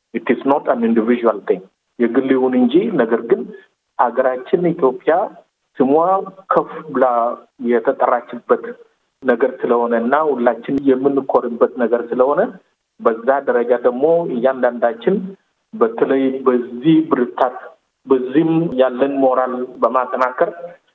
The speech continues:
አገር ቤት መስራት የሚገባን ነገር ማከናወን እንደሚችል ጭምር ነው ለማድረግ የተሞከረው። ስለዚህ እያንዳንዱ ኃላፊነት አለበት፣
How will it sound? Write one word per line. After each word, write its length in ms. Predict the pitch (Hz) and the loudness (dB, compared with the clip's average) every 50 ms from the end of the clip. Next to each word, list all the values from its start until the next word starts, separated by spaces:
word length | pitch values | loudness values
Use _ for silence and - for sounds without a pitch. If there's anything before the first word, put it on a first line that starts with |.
| - - | -2 0
አገር 320 | - 120 113 117 135 139 | 0 2 2 2 2 2
ቤት 260 | 123 123 135 147 143 143 143 - - - - - | 4 4 4 2 2 0 -6 -8 -8 -12 -8 -4
መስራት 380 | 123 113 - - 139 123 - - | -4 -4 -2 0 -2 -2 0 -2
የሚገባን 640 | 135 120 117 117 113 117 120 - - - 117 117 117 117 | -2 0 0 0 0 0 -2 -2 -2 -2 -2 0 0 0
ነገር 260 | 117 113 113 151 160 165 160 - 113 - - - | 0 2 2 2 0 0 -2 -6 -8 -10 -10 -4
ማከናወን 560 | - 117 117 - - - 123 117 117 120 120 123 | -2 -2 -2 0 0 0 0 0 0 2 2 2
እንደሚችል 580 | 120 117 113 117 113 113 113 - - - 117 113 - | 2 2 2 0 0 0 0 -2 0 -2 -2 -2 -2
ጭምር 300 | - 123 113 113 120 - | -2 0 0 0 0 0
ነው 140 | 104 101 95 104 - - _ - | 0 -4 -4 -4 -6 -12 _ -6
ለማድረግ 480 | - 113 107 110 110 107 - 113 107 - | -4 -2 0 0 0 0 0 -4 -2 -2
የተሞከረው። 600 | 117 113 - 113 104 104 101 - - 107 101 95 - | -2 -2 -2 -2 -2 -2 -2 -2 -2 -2 -2 -2 -4
ስለዚህ 380 | - - 127 139 135 139 185 202 | -2 0 0 0 2 0 -2 0
እያንዳንዱ 520 | 160 143 151 156 156 151 156 156 156 151 180 226 254 285 - - - _ _ _ _ - | 0 0 0 0 0 0 -2 0 0 0 0 0 0 -2 -8 -14 -20 _ _ _ _ -4
ኃላፊነት 500 | - 131 139 151 156 - 151 151 156 151 - | -2 0 0 0 -2 -2 -2 -2 0 0 0
አለበት፣ 400 | - - - 98 - - - | -2 -2 -2 -4 -4 -6 -8